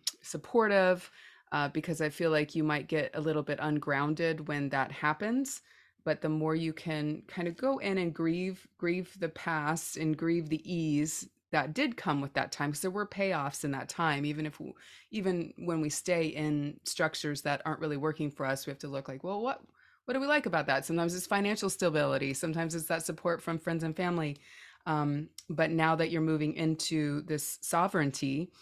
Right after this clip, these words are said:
and you're speaking words that people don't always understand, um, and this has to do with the visibility, I think, um,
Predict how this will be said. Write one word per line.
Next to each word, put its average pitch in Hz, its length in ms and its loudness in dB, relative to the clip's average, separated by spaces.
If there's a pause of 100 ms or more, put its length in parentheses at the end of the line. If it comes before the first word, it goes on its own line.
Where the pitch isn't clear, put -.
(280)
and 147 200 2
you're 147 140 2
speaking 156 680 0
words 151 380 0
that 151 220 0
people 160 300 -4
don't 151 200 2
always 147 280 2
understand, 143 800 0 (340)
um, 147 240 0
and 151 80 -2
this 151 100 -6
has 160 200 -2
to - 40 -8
do 156 80 -2
with 147 80 -2
the 139 60 -10
visibility, 143 580 -2
I 135 80 -2
think, 139 580 -6
um, 139 360 -2